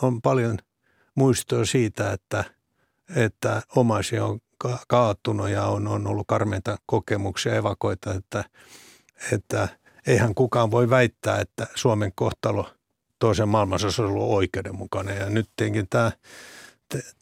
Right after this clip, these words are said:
<clears throat> sitähän on jollain tavalla myöskin, eh, pohjustettu sillä tavalla, että on korostettu, että se on Ukraina, joka päättää, eh, näistä rauhanehdosta,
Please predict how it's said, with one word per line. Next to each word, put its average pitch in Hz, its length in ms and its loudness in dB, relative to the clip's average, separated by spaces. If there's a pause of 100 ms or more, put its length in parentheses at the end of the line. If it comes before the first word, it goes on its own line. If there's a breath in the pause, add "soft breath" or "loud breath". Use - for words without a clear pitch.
(180)
<clears throat> 120 240 -2
sitähän 131 440 2
on 139 120 4
jollain 156 240 6
tavalla 131 280 2
myöskin, 135 380 0 (100)
eh, 127 160 -2 (800 loud breath)
pohjustettu 139 680 2
sillä 135 260 2
tavalla, 110 340 0
että 110 180 -4
on 101 80 -4
korostettu, 123 680 0
että 104 240 -4
se 117 100 -2
on 113 100 2
Ukraina, 110 480 2
joka 101 300 0
päättää, 98 680 -2 (480 loud breath)
eh, 113 240 -2
näistä 107 520 0 (160)
rauhanehdosta, 107 840 0